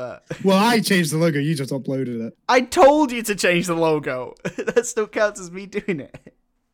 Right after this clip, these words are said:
Speaker 2: No, it doesn't.
Speaker 1: Yes, it does.
Speaker 2: No, it doesn't. Um, WandaVision's ended.
Speaker 1: Oh, yeah,
Speaker 2: That was good.
Speaker 1: WandaVision did end. We said we'd do a podcast on it.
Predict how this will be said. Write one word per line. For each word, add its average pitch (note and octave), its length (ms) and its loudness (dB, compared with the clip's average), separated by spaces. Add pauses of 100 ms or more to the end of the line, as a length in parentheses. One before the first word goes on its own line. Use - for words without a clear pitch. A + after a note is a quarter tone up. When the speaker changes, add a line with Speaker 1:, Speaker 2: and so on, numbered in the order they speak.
(120)
Speaker 2:
No, A#3+ 200 -2
it E4 100 0
doesn't. G3+ 520 -6
Speaker 1:
Yes, - 200 -20
it F4+ 180 -18
does. - 760 -20
Speaker 2:
No, A3 120 -6
it G3+ 60 -8
doesn't. D3 420 -8 (360)
Um, E3+ 500 2
WandaVision's D#3+ 560 0
ended. C3 440 -4 (140)
Speaker 1:
Oh, G#3+ 100 6
yeah, A3+ 220 6
Speaker 2:
That F#3+ 40 4
was F#3+ 120 6
good. F#3 100 2
Speaker 1:
WandaVision F3+ 220 -2
did G3+ 180 4
end. C#3+ 280 0
We D#3+ 140 -6
said A#3 200 2
we'd B3+ 120 -2
do E3 120 0
a D#3 60 -2
podcast F3+ 520 -2
on B2 80 -8
it. A#2 180 -14